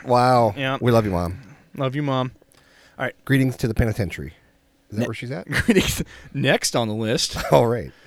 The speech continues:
Speaker 2: So, for those of you that have acrylic tanks, they can scratch easy.
Speaker 1: What are you, the Rockefellers, if you have an acrylic tank?
Speaker 2: Well, no. Some people just get 'em, you know,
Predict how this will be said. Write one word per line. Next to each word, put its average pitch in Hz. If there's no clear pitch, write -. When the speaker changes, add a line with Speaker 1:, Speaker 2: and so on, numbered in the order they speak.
Speaker 2:
So, 170
for -
those 285
of 226
you 185
that 160
have 143
acrylic 139
tanks, 113
they 147
can 131
scratch 113
easy. 98
Speaker 1:
What 151
are 170
you, 147
the 107
Rockefellers, 165
if 165
you 165
have 160
an 143
acrylic 170
tank? 202
Speaker 2:
Well, 208
no. 170
Some 151
people 151
just 139
get 123
'em, 131
you 120
know, 135